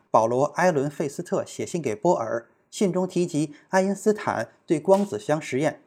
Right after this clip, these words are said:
又做了改进。波尔否定了爱因斯坦的质疑，但是理由却说得不那么透彻。根据量子力学的形式，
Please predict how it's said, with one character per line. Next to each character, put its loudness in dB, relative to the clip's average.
又 0
做 0
了 -2
改 -10
进。 -2
波 10
尔 8
否 2
定 0
了 2
爱 0
因 -4
斯 -4
坦 -6
的 -6
质 -4
疑， -6
但 8
是 0
理 0
由 2
却 -4
说 -2
得 -2
不 -6
那 -2
么 0
透 0
彻。 -10
根 6
据 2
量 6
子 -6
力 0
学 -2
的 0
形 -6
式， -4